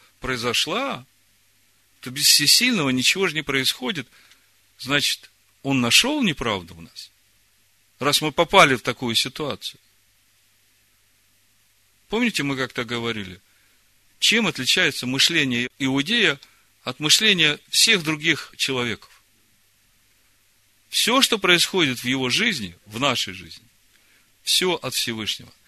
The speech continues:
И не надо искать виноватых. Ищи вину в себе.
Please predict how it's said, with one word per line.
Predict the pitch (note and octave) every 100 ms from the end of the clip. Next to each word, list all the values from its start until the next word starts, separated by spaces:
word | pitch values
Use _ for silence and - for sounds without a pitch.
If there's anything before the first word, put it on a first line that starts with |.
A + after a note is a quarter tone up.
| _ _
И | - D#3+
не | D#3+
надо | E3+ G#3+ B3 F#3+
искать | D3+ - G#3+ E3
виноватых. | E3 F3 E3 G3 F#3+ G#2 - - _ _ _ _ _ _ _ _ _
Ищи | E3+ E3+ - C4
вину | G#3 F#3 A3
в | G#3+
себе. | - F#3+ F#3+ D3